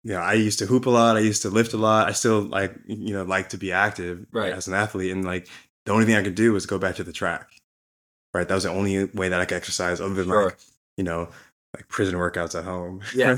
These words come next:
Speaker 1: Right?
Speaker 2: push-ups,
Speaker 1: Exactly,
Speaker 2: sit-ups.
Speaker 1: right? And I was like, "Let me, let me go back to the track." And so I started training with, with some homies,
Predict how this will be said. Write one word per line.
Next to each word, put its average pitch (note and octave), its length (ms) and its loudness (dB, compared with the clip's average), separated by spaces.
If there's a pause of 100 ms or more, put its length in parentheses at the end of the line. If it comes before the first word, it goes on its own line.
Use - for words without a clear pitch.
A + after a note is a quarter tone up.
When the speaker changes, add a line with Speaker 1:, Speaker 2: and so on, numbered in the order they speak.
Speaker 1:
Right? E3+ 300 4
Speaker 2:
push-ups, - 800 0
Speaker 1:
Exactly, C3 520 2
Speaker 2:
sit-ups. A2 160 -6
Speaker 1:
right? A2+ 280 0
And A2 120 -4
I A2 80 2
was G#2+ 120 0
like, G2+ 100 2
"Let C3 100 2
me, D3+ 120 6
let D3+ 160 4
me D3+ 80 6
go C3+ 100 6
back A#2+ 180 4
to A#2+ 60 -2
the F#2+ 100 0
track." G#2 300 0
And A2 80 -12
so A#2 80 0
I A#2 40 2
started B2+ 260 2
training D3 340 6
with, A2+ 160 2
with A#2 140 0
some A2 120 0
homies, A2 460 0